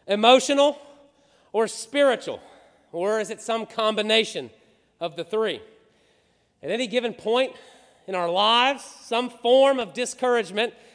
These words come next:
is almost always near. And I don't mean this to be depressing,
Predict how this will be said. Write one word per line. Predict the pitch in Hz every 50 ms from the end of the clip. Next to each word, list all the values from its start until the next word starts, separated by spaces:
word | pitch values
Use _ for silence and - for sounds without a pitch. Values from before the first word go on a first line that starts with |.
| _ _
is | 190 185 214
almost | 240 247 240 247 226 - 269
always | 262 269 269 269 262 262 262 262 214 202
near. | 254 277 302 302 277 190 104 - - - - _ _ _ _ _ _ -
And | 185
I | 240
don't | 285 269 214 233
mean | 269 302 311 277
this | 254 240 - -
to | - 220
be | 165 196 285 320 302 277 254 254 - - _ _ -
depressing, | - 269 277 - - - 294 349 403 - - 302 226 151 104